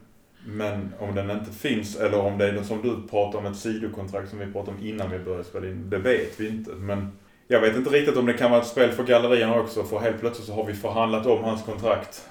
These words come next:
och tagit bort en klausul och höjt lönen för honom. Så har man gjort någonting bra.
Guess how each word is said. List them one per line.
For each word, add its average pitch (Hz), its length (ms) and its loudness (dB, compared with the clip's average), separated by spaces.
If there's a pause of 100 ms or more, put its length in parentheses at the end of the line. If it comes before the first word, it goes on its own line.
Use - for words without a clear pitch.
och 98 160 -4
tagit 107 220 0
bort 104 260 0
en 95 80 -4
klausul 98 400 2
och 98 60 2
höjt 101 260 2
lönen 92 300 2
för 92 100 -10
honom. 92 400 -6 (420)
Så 113 120 2
har 101 240 6
man 101 220 6
gjort 101 160 2
någonting 107 340 -2
bra. 110 420 6